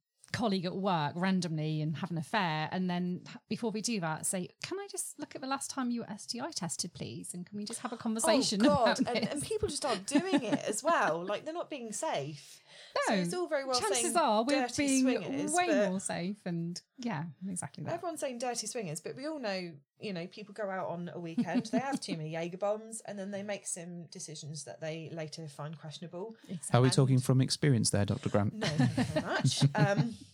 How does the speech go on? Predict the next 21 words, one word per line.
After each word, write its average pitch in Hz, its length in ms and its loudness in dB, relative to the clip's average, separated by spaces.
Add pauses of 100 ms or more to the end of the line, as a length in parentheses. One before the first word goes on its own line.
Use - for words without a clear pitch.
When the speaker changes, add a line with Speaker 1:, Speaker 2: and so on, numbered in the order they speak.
(580)
Speaker 2:
the 208 100 -6
rumours 226 280 -4
about 185 220 -4
me 185 60 -2
are 190 40 -2
not 233 140 -6
to - 80 -16
be 156 80 -10
believed. 147 360 -10 (440)
Um, 226 380 2 (180)
but 269 200 -2 (260)
people 359 240 -6
do 233 220 -8
that. 180 320 -4 (160)
You 233 180 -8
know, 180 80 -6
you 208 160 -12
look 220 160 -14
at - 0 -
university 196 500 -6
culture 156 500 -10